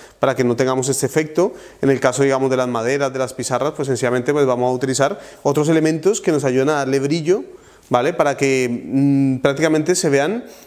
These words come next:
em, pulcros, ¿no? Y ayuden a que la presentación de nuestro plato sea completamente redonda, ¿no? Que no sea,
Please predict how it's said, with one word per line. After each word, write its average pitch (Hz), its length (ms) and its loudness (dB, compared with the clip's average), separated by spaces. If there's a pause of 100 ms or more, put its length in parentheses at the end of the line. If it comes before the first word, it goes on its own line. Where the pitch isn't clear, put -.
(120)
em, 135 800 0
pulcros, 143 600 -2
¿no? 139 260 0
Y 131 200 2
ayuden 123 300 2
a 147 80 -2
que 156 80 -6
la 151 180 0
presentación 127 420 -2
de 131 40 2
nuestro 139 220 0
plato 147 360 0 (220)
sea 139 220 2
completamente 143 560 0
redonda, 120 500 -2
¿no? 123 140 -4
Que 143 80 -2
no 117 120 0
sea, 135 360 -2